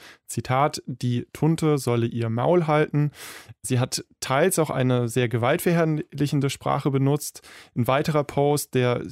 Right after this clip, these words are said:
für sehr starke Empörung gesorgt hat, war, da hatte sie unter einem Post, wo ein Hakenkreuz zu sehen war, geschrieben, „Heil“.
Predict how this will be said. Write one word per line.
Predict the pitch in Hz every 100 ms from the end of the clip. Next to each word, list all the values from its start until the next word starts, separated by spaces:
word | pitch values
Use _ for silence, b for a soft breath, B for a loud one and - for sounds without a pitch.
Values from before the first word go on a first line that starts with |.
| -
für | - 113
sehr | 110 143
starke | 160 165 160
Empörung | 143 - 143 139
gesorgt | 131 127 131 131 131
hat, | 127 - 123
war, | 117 120 123 127
da | 120
hatte | 113 123
sie | 120 123
unter | 123 123 127
einem | 123 113
Post, | - 143 170 -
wo | 120
ein | 123 117 - B B
Hakenkreuz | 127 135 160 - 143 -
zu |
sehen | 123 120 131
war, | 127 123
geschrieben, | 113 - - 123 127 120 B B B -
„Heil“. | - 123 147 185 208